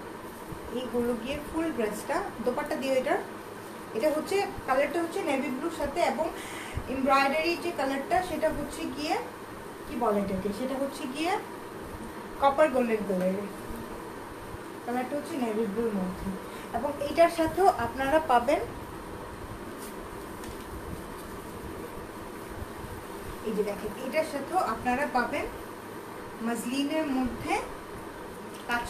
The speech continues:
করা, কাতান কাজ করা দোপাট্টা, ঠিক আছে? মসলিনের মধ্যে কাতান কাজ করা দোপাট্টা, এই যে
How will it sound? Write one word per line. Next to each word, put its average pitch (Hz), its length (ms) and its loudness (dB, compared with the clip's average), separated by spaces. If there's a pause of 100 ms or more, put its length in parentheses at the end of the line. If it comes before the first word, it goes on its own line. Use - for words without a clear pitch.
(120)
করা, 285 220 4 (280)
কাতান 262 280 0 (100)
কাজ 247 140 0 (120)
করা 269 140 0 (100)
দোপাট্টা, 190 380 -4 (300)
ঠিক - 180 -8
আছে? - 140 -6 (680)
মসলিনের 277 600 -2
মধ্যে 269 220 -2 (100)
কাতান 269 300 2 (120)
কাজ 226 120 0 (120)
করা 247 240 2
দোপাট্টা, 196 420 -4 (3750)
এই 208 120 -6
যে 202 60 -4